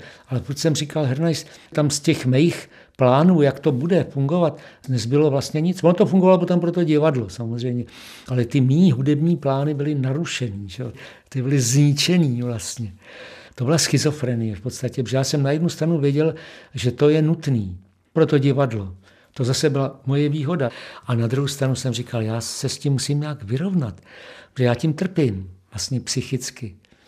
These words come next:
Tak jsem si říkal: „Já udělám,“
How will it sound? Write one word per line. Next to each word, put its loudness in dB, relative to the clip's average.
Tak -10
jsem -2
si -4
říkal: -2
„Já -6
udělám,“ -4